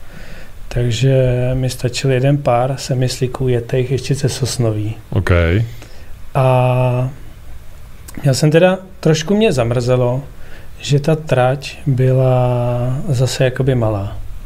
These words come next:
Speaker 2: Mhm.
Speaker 1: Že to nebylo, l-, loni byl taky nastavený ten standard, kdy ta trať už byla jako velká. V podstatě to byly tratě, kde jsem říkal, že by streetaři mohli mít jenom zóny a může to být klidně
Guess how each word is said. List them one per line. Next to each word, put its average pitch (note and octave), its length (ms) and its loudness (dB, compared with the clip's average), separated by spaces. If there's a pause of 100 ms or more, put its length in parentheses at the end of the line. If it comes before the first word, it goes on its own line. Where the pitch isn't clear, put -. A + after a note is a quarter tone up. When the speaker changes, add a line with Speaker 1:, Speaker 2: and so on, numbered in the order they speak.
(340)
Speaker 2:
Mhm. A2 360 4 (440)
Speaker 1:
Že - 160 -2
to - 140 0
nebylo, C#3 540 4 (140)
l-, C#3+ 180 4 (100)
loni C#3 300 4
byl C3+ 140 2
taky C3+ 280 2 (240)
nastavený C3 580 0
ten C3+ 200 -2
standard, B2+ 600 0
kdy B2 160 -4
ta B2 160 -2
trať B2+ 360 -4
už B2+ 160 -2
byla B2+ 160 0
jako A#2+ 200 -2
velká. B2 520 -2 (320)
V - 80 -10
podstatě C3+ 760 2 (1000)
to D3 100 4
byly C#3 220 4
tratě, B2+ 420 2
kde B2+ 140 2
jsem B2+ 200 2
říkal, B2 300 0
že B2 140 2
by B2 240 2
streetaři C3 720 0
mohli B2 420 4
mít C3 280 2
jenom B2+ 240 6
zóny C3 580 2 (200)
a C3 60 2
může B2 240 2
to B2 100 2
být B2+ 160 4
klidně B2+ 240 2